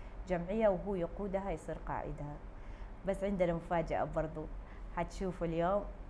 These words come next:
إيش لبس الأستاذ، يعني اليوم صاير عمدة، عمدة، عمدة الجمعية. أهلًا بك يا أبو بدر يا عمدتنا اليوم.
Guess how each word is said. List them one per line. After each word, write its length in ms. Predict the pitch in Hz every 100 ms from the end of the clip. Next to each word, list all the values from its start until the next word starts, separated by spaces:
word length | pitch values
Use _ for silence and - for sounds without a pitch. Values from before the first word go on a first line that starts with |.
| - -
إيش 180 | 175 185
لبس 320 | 165 151 151 - - - - - -
الأستاذ، 640 | 165 156 147 - 165 151 151 - - - - -
يعني 840 | 143 143 147 147 151 160 165 -
اليوم 440 | 196 196 214 254 247
صاير 360 | - 190 175
عمدة، 360 | 151 165 156 151
عمدة، 640 | 120 196 247 240 262 349 415 - - - -
عمدة 320 | 175 220 240 240
الجمعية. 580 | 247 180 185 151 160 151 165 - -
أهلًا 280 | 196 196
بك 240 | 190 185 202
يا 140 | 180
أبو 140 | 175 175
بدر 340 | 185 175 170
يا 100 | 160
عمدتنا 580 | 147 170 165 180 180 170
اليوم. 340 | 156 170 170